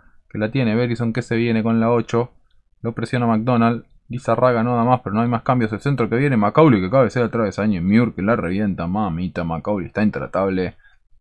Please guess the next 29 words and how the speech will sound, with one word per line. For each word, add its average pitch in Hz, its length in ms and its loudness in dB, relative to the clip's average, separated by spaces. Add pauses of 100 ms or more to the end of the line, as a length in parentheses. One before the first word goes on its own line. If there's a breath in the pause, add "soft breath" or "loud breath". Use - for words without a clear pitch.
(420)
Como 82 240 -8
todos 113 300 0
los 85 180 -8
ex - 320 0
Dumbarton 104 540 2
cuando 80 180 -6
juega 117 180 4
contra 107 240 2
el 87 100 -2
Dumbarton. 117 600 2 (500 loud breath)
Abroncamos. 120 1160 0 (960)
Abroncamos. 117 880 0 (140)
Ochenta 113 460 -2
y 113 40 0
uno. 123 220 -2
Vamos 110 300 0
muy 123 240 2
ofensivos 98 520 -4
ya, 98 220 2
eh. 113 160 -8
Es - 180 -14
todo, 117 320 0
nada. 113 440 2 (420)
Moon 139 260 4
Kyung 139 300 4
Won 135 380 4 (240)
que - 80 -8
la 101 160 -2
trae. 131 380 2